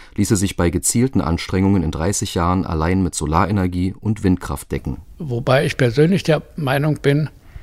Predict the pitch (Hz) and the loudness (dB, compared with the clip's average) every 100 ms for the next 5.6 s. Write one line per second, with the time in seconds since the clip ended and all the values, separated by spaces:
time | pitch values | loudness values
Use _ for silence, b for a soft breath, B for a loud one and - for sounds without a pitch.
0 | B B - 127 120 143 139 113 113 120 | B B -8 -6 0 0 2 0 0 0
1 | 160 147 131 127 165 - 185 143 120 113 | 0 -2 -2 0 0 2 2 2 0 0
2 | 123 117 120 - 107 107 101 113 131 143 | 0 -2 -2 -2 -2 -2 -4 -2 -2 0
3 | 143 247 - 139 - 120 131 - - 117 | 0 0 2 2 2 2 2 0 -2 2
4 | 127 123 175 113 117 110 123 117 120 208 | 4 2 0 2 2 2 4 4 4 4
5 | 117 87 127 - - | 4 2 2 0 -2